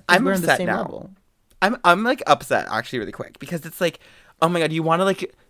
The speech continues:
Speaker 2: s-, cancel us or, like, for being misogynistic? Okay, great. You wanna say no one listens to the show? That's, number one, not true. Number two, even if it was true, at least we're fucking doing something.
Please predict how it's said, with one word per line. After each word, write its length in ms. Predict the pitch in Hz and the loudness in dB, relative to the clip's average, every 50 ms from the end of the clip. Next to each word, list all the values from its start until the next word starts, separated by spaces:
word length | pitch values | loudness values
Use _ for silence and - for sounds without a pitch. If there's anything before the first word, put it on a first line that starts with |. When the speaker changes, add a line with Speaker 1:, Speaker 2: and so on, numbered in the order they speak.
| _ - 135 - | _ -20 -18 -14
Speaker 2:
s-, 180 | - - - - - | -12 -12 -12 -12 -12
cancel 500 | - - 135 127 117 123 127 - 165 147 | -12 -4 0 0 0 0 0 -2 0 2
us 260 | 139 135 151 151 - | 2 2 2 0 0
or, 120 | 170 139 127 | 0 0 2
like, 240 | 123 113 - - - - - - | 0 -2 -4 -10 -18 -16 -16 -16
for 300 | 139 - 143 131 123 123 110 - 127 131 | -4 0 4 4 4 4 2 -4 -10 -4
being 220 | 123 127 117 120 | -2 -2 -2 -2
misogynistic? 560 | 123 127 - 131 117 110 123 107 101 - - - | -2 -2 0 0 0 0 -4 -6 -8 -8 -6 -6
Okay, 200 | - 147 147 113 | -6 -6 -6 -8
great. 280 | - 107 98 82 - - _ _ _ - | -8 -6 -6 -6 -8 -12 _ _ _ -6
You 120 | - 165 | -2 2
wanna 140 | 180 185 196 | 2 2 2
say 140 | - 202 180 | 0 -2 -2
no 220 | 160 135 131 131 | 0 2 4 4
one 140 | 135 139 135 | 4 4 2
listens 300 | 127 123 127 156 151 135 | 0 -2 -2 -6 -8 -8
to 80 | 143 | -6
the 100 | 127 131 139 | -6 -6 -6
show? 480 | - - 131 113 113 120 131 151 160 - - | -2 0 2 2 2 2 2 -2 -4 -10 -6
That's, 320 | 117 131 143 143 - - - _ | 0 2 2 2 0 -4 -10 _
number 240 | 139 143 131 120 120 | -4 -2 0 0 0
one, 260 | 110 107 98 90 90 - - | 0 0 -2 -4 -4 -6 -4
not 240 | 131 120 104 - | -2 -2 -2 -2
true. 280 | - - - 104 82 - - - _ _ | -4 -6 -6 -6 -6 -6 -10 -16 _ _
Number 240 | - 160 170 170 180 | -6 -4 -2 -2 -4
two, 380 | 175 - - 160 147 160 185 - | -4 -4 -4 -2 -2 -2 -4 -2
even 240 | - 123 135 135 165 | -2 -2 -2 -2 -4
if 80 | 180 175 | -4 -6
it 120 | 202 170 | -4 0
was 260 | 156 156 165 175 - | 0 0 0 0 -2
true, 200 | - - - 139 | -6 -4 -2 0
at 120 | 135 151 147 | 0 0 0
least 240 | 143 151 160 - | 0 -2 -2 0
we're 140 | 202 214 233 | 0 0 0
fucking 640 | 220 - - - - 131 117 127 127 143 131 120 120 | 0 -4 -10 -4 0 2 2 2 0 -2 -4 -4 -2
doing 340 | 110 117 113 113 110 107 107 | -2 -2 -2 -2 -2 -4 -6
something. 520 | - 127 110 104 104 - 101 98 95 - | -4 -6 -6 -4 -6 -8 -8 -8 -10 -12